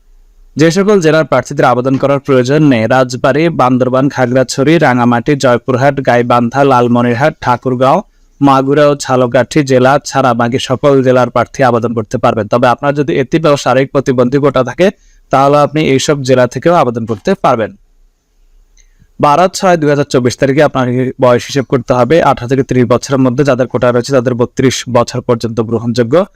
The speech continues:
এছাড়াও যাদের কোটা রয়েছে তারা অবশ্যই পুরো সার্কুলারটা ভালো করে শর্তাবলীগুলো পড়ে নেবেন। ওয়েবসাইট হচ্ছে ডিএসএস ডট টেলিটক ডট কম ডট বিডি। এই ওয়েবসাইট থেকে আপনাদেরকে আবেদন করতে হবে। আবেদন শুরু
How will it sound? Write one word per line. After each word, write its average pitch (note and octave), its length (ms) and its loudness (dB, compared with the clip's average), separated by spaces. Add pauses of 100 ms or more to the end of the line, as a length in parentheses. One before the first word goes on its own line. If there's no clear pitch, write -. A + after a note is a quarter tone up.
(320)
এছাড়াও E3 280 0
যাদের C#3 320 2
কোটা C3 200 0
রয়েছে B2+ 160 0
তারা B2 160 0
অবশ্যই A#2+ 280 0 (140)
পুরো C#3 140 2
সার্কুলারটা C3 760 -2
ভালো B2 300 -2
করে B2+ 180 -4
শর্তাবলীগুলো B2 720 -2
পড়ে C3 280 0
নেবেন। G2 280 -4 (640)
ওয়েবসাইট E3+ 340 2
হচ্ছে F#3+ 200 0
ডিএসএস C#3+ 1080 -2
ডট A#2+ 280 2
টেলিটক B2+ 300 0
ডট A#2 320 0
কম B2+ 180 0
ডট A2+ 260 2
বিডি। C3 280 2
এই B2+ 240 2
ওয়েবসাইট C3+ 360 0
থেকে C#3 180 2
আপনাদেরকে A#2 380 -2
আবেদন B2 320 -2
করতে C3+ 260 -8
হবে। C#3+ 180 0
আবেদন B2+ 360 -2
শুরু D3+ 360 -2